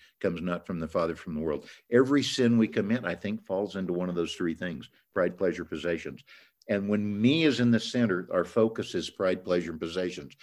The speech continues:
When we, and then when we do a transformation, when we ask the why question, "Why do I exist?" It's not for me, but it's about honoring God. Then Galatians two twenty kicks in,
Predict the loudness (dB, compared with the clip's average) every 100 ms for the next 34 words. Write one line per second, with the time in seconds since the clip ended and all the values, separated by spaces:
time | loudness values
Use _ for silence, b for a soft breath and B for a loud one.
0 | b b _ 2 4 4 2 2 -4 _
1 | _ _ _ _ _ _ _ _ _ _
2 | -2 4 4 4 2 2 4 2 2 6
3 | 6 4 2 2 2 0 -2 0 -2 -2
4 | -8 -10 -12 -6 -2 -2 -2 -4 -6 -8
5 | -6 -2 2 2 2 0 -6 -6 -8 -6
6 | -2 2 2 4 4 2 -2 -2 -2 -4
7 | _ _ _ -10 -4 -4 -4 -4 -2 -2
8 | -2 -4 -6 -8 -4 -2 -2 -4 -6 -4
9 | -2 -2 -8 -16 _ _ _ _ _ _
10 | _ _ _ _ -8 -2 -2 2 2 2
11 | 0 -4 -6 -2 -2 -2 -4 -4 -4 -6
12 | -8 -8 -8 -6 -8